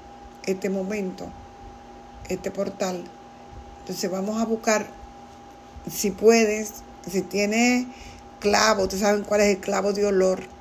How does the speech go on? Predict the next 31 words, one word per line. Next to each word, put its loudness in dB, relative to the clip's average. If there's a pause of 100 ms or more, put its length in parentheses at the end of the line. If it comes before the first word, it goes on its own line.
(1160)
eh, -2
consigan 0
clavo -2
de 0
olor, -2
lo -8
pueden -2
conseguir 0
en -2
el, -10 (200)
en -6
el -6
mercado, -4
en -10
el -8
supermercado, 0
en -8
la -6
bodega. -2 (580)
Si 4
no 8
consigue 4
clavo, -2 (360)
porque -4
son -2 (460)
elementos 4
de 0
fuego, 0
y -2
como -8
este, -4